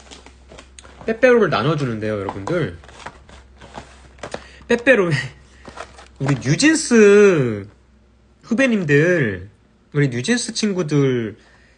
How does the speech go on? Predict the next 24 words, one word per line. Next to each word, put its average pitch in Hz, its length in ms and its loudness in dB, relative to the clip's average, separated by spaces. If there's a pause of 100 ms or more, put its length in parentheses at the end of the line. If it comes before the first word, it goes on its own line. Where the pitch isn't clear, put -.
(320)
빼빼로가 247 440 4
엄청 285 380 2
많은 143 300 2
거야. 101 380 -6 (140)
내가 139 280 0
산 226 280 -2
그 147 120 -14
빼빼로 220 400 -2
오십 175 280 0
몇 117 160 -6
개가 117 420 -8 (300)
다 147 220 -8
뉴진스 151 1040 0 (240)
빼빼로인 185 460 2
거예요. 107 500 -6 (1000)
그래서 - 300 -8
나눠, 147 320 -2 (320)
내가 139 180 0
나눠드리는데, 127 680 0 (420)
어, - 320 -2 (220)
이제 139 180 -2
받으시는 147 760 -2
방청객분께서, 123 1000 -6 (280)
"어? 240 300 -2